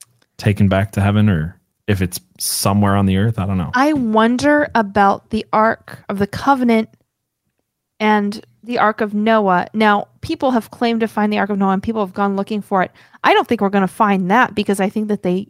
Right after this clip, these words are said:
Speaker 2: used it to build houses out of, and they would have been stupid not to.
Speaker 1: Yeah.
Speaker 2: To use all that good
Speaker 1: There,
Speaker 2: wood.
Speaker 1: there is pretty interesting evidence that they found it on the mountain that it's supposed to have been found on, though.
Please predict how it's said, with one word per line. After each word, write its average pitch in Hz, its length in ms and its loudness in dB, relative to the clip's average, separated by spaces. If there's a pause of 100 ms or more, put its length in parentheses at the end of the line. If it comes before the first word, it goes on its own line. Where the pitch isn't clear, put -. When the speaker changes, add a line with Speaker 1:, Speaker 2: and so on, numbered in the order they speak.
(160)
Speaker 2:
used 202 380 -4
it 185 140 -2
to 185 100 -4
build 180 240 0
houses - 400 -4
out 151 160 2
of, 165 140 -2
and 185 120 -6
they 180 80 -2
would 180 140 0
have 175 60 -4
been 175 140 -6
stupid 185 380 -4
not 185 300 -2
to. - 260 -10 (720)
Speaker 1:
Yeah. 107 260 2
Speaker 2:
To 151 120 -8
use 202 220 2
all 190 140 4
that 180 220 0
good 190 240 0
Speaker 1:
There, 180 180 4
Speaker 2:
wood. 175 80 4
Speaker 1:
there 226 120 6
is 226 340 2
pretty 175 400 2
interesting 123 440 2
evidence 101 400 2
that 85 100 -10
they 98 120 2
found 101 340 0
it - 160 -4
on 98 440 2 (360)
the 110 80 0
mountain 90 380 0
that 85 220 -2 (1800)
it's 101 160 -4
supposed 101 480 -2
to 92 80 0
have 87 140 -2
been 85 160 0
found 80 300 -4
on, - 140 -10
though. - 240 -12